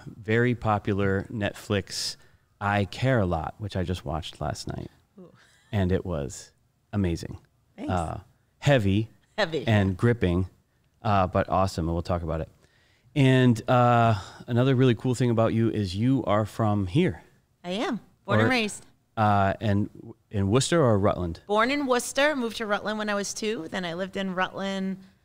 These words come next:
Speaker 2: uh, throughout high school, went to college in upstate New York, um, and then moved to L A to be a movie star, which then led me to be a movie producer.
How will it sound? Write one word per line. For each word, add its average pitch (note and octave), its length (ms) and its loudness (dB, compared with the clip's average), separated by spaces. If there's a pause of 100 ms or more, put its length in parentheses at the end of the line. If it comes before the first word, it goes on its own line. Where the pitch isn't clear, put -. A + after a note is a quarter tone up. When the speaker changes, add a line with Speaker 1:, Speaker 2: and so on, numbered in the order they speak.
(240)
Speaker 2:
uh, D#3+ 240 -4 (340)
throughout E3 300 -6
high E3+ 160 -6
school, A#3+ 340 -8
went F#3 140 -6
to F3 60 -12
college E3+ 340 -8
in F3 100 -6
upstate - 400 -10
New F3 80 -8
York, F#3 280 -6 (200)
um, D#3+ 500 -8
and F3 160 -8
then E3 360 -6
moved E3+ 240 -14
to - 160 -14
L E3 160 -2
A F#3 240 -4 (500)
to F#3+ 220 -4
be F#3 160 -2
a F3 40 0
movie F3 220 0
star, E3+ 560 -4
which D#3+ 300 -8
then E3 280 -2
led E3 140 -2
me E3 140 -4
to D#3 80 -4
be D#3+ 220 -6
a D3+ 300 -6
movie D#3 220 -10
producer. D#3 540 -10